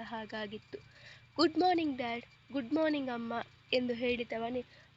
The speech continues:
ಪೂರ್ಣಚಂದ್ರರ ಬಳಿ ಕುಳಿತುಕೊಂಡು ಬಿಟ್ಟಿದ್ದನು. "Very good morning, my dear son" ಎಂದ ಪೂರ್ಣಚಂದ್ರರವರು,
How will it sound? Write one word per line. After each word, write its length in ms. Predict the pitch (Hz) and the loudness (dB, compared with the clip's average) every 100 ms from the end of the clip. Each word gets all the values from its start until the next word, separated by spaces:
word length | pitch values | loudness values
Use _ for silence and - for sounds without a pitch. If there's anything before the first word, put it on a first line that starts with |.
| - | -8
ಪೂರ್ಣಚಂದ್ರರ 720 | 285 330 339 - 269 254 247 247 | -4 0 0 0 -2 0 -2 -2
ಬಳಿ 260 | 240 240 | -4 -6
ಕುಳಿತುಕೊಂಡು 680 | - 254 262 277 - 240 220 | -6 -6 -4 -6 -4 -4 -6
ಬಿಟ್ಟಿದ್ದನು. 560 | 214 - 226 196 202 - - - - _ 226 | -10 -10 -10 -8 -10 -10 -18 -20 -20 _ -2
"Very 240 | 240 285 | 2 4
good 220 | 330 302 269 | 2 0 0
morning, 420 | 262 240 240 240 | 0 0 -2 -4
my 160 | 220 220 | -2 -2
dear 260 | 226 220 - | -2 -4 -6
son" 260 | 202 208 214 - | -6 -6 -8 -6
ಎಂದ 200 | - 247 240 | -2 -2 -4
ಪೂರ್ಣಚಂದ್ರರವರು, 1000 | - 254 269 - 254 233 220 214 226 | -2 -2 -2 -2 -4 -4 -8 -8 -6